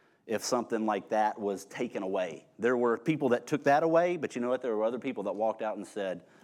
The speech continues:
"I understand the love of God better now." Let's turn over to Ephesians real quick. You flip over there or push the button that gets you there, all right? I have to use these little markers here so I can try to beat you on your cell phone, you know?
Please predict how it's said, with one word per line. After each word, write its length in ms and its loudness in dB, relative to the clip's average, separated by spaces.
"I 160 0
understand 420 -4
the 40 -4
love 180 -2
of 100 -6
God 260 -4
better 220 -10
now." 300 -14
Let's 160 0
turn 160 2
over 200 4
to 180 2
Ephesians 640 -2
real 160 -4
quick. 380 -2
You 40 -14
flip 200 -6
over 160 0
there 340 0
or 140 2
push 280 -4
the 120 -2
button 300 -2
that 180 -4
gets 240 -6
you 80 -4
there, 280 -4
all 100 -10
right? 260 -4
I 100 4
have 160 0
to 60 -2
use 200 0
these 160 -2
little 160 0
markers 440 -4
here 360 -8
so 260 -2
I 60 2
can 120 -10
try 160 -2
to 80 -4
beat 360 -6
you 120 -4
on 80 -8
your 120 -8
cell 260 -4
phone, 380 -8
you 100 -6
know? 240 -4